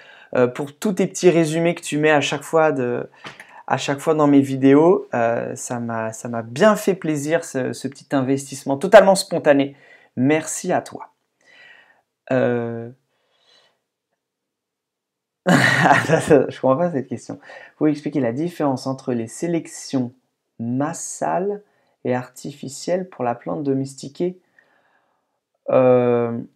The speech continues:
moi, j'utilise pas le terme de sélection, sélection massale.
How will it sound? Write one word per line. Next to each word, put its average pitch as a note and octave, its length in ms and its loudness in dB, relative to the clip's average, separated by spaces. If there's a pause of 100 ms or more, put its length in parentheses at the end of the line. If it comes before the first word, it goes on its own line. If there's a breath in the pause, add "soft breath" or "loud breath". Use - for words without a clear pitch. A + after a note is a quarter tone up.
(400)
moi, D3+ 120 0
j'utilise C3+ 420 -6
pas D#3+ 160 2
le C3 160 2
terme B2 300 -2
de A2 260 -12
sélection, A2 1000 -10
sélection A2+ 500 -12
massale. G2+ 480 -10